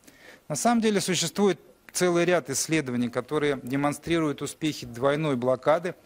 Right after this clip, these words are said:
больных хер два позитивным раком молочной железы. И с моей точки зрения, неоадъювантная терапия в этом плане наиболее показательна.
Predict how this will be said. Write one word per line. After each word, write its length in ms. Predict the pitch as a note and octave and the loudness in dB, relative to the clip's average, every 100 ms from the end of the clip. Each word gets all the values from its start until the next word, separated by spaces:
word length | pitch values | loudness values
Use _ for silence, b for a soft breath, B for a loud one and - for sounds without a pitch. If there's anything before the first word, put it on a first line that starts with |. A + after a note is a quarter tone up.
| B B B B B _ _ _ _ | B B B B B _ _ _ _
больных 340 | B2+ C#3+ D#3+ D#3+ | 2 2 2 0
хер 220 | - C3+ | 0 2
два 120 | C#3+ | 2
позитивным 640 | C3+ C3 C3 - F3+ D#3 | 2 0 -2 -4 -2 2
раком 300 | C3+ C3+ C#3 | 2 2 0
молочной 420 | C3+ C3 C3 - C3 | 0 0 -2 -2 -2
железы. 520 | C#3 C#3+ C3 A2+ G#2 - | -2 -2 -2 -4 -8 -12
И 100 | A#2+ | -12
с 80 | - | -4
моей 160 | D3 | -4
точки 280 | D#3 C#3+ D3 | -2 -4 -4
зрения, 320 | C#3+ D#3+ D3+ | 0 0 2
неоадъювантная 760 | D3+ D3+ D3 D3 D#3+ D3+ D3 C3+ | 2 0 0 0 0 0 0 -2
терапия 500 | - C#3+ D3 G3+ A3+ | 0 0 0 0 0
в 40 | |
этом 260 | G3 E3 D3 | 0 -2 -4
плане 380 | D#3+ D#3+ D#3 B2+ - | 0 0 0 -6 -4
наиболее 540 | B2+ C3 C3 D3+ C#3+ | -2 0 0 0 0
показательна. 720 | C#3 D3+ D3 D3+ B2+ - - | 0 0 2 0 -2 -8 -14